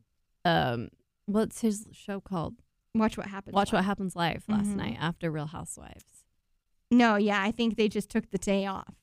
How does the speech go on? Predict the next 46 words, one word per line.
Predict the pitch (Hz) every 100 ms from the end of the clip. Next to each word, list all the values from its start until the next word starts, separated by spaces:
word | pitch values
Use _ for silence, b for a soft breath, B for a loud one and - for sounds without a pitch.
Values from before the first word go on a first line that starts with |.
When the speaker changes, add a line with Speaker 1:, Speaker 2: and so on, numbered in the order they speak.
| -
Speaker 2:
because | 220 208
he | 208
got | 190 190
overserved | 202 196 196 196 220
Speaker 1:
He |
still | 202 - 214 202
Speaker 2:
on |
Speaker 1:
has | 208 196 196 196
Speaker 2:
Saturday. | 247 226 254
Speaker 1:
a |
<laughs> | 220
hangover. | 208 220 214 247 262 302
Speaker 2:
<laughs> | 330 - _ -
Speaker 1:
Still | - - - 247 220
has | 202 190
a | 196
hangover. | 190 190 160 147 - - - -
Speaker 2:
Um, | 240 220 214 208 202 - _ _ _ 233
I |
was | 254 311
happy | 339 359 311
to | 277
see | 247 233
him. | 247 233
He | 233 247
just | 233
got | 226 202
covid | 220 202 202
again. | 196 190 196 208 _
So | - 226 202
a |
lot | 196 196
of |
people | - 208 196
were | 196 196
like, | 185 180 _ _
"Is | 208
he | 208
gonna | 190 190
make | 185 -
it?" | - - _ _ _
Speaker 1:
He's | - 196 -
fine. | 202 175 170
He |
seems | - 196 -
fine. | 202 185 175 156